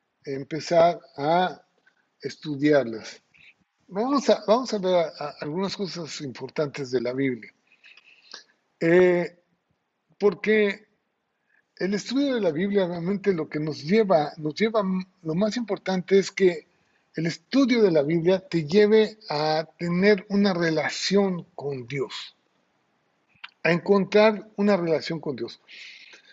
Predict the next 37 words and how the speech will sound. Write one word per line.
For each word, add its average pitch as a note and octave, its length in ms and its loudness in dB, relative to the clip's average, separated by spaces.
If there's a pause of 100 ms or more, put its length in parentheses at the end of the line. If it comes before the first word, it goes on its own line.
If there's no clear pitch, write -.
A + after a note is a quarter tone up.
(1300)
Hay, A#3 200 4
hay, A#3 340 0
hay A#3 220 2
algunas G#3+ 400 0
formas D#3+ 420 -4
en D#3+ 80 -6
las D3+ 120 -6
cuales G#3 240 -4
tenemos, F#3+ 560 -8 (680)
podemos F#3+ 340 -2
tener E3 260 -2
una E3 180 2
relación C3+ 400 -4
con F3+ 160 0
Dios. F#3+ 180 2
Dios G#3+ 160 2
nos A#3 160 0
puede G#3+ 200 4
hablar F#3 320 4
a E3 100 -6
través C#3+ 300 -6
de D#3+ 80 -8
cualquier - 380 -6
persona, - 440 -4 (120)
cualquier, F3+ 540 -4
de, D#3 180 2
a D#3 180 2
través E3 240 2
de F#3 100 -4
circunstancias, D#3+ 960 -6
a, - 280 -12
a C#3+ 40 -6
través E3 260 0
de, E3+ 220 2 (440)
de D#3+ 60 -2
algunas, E3+ 500 2
eh, C#3 300 4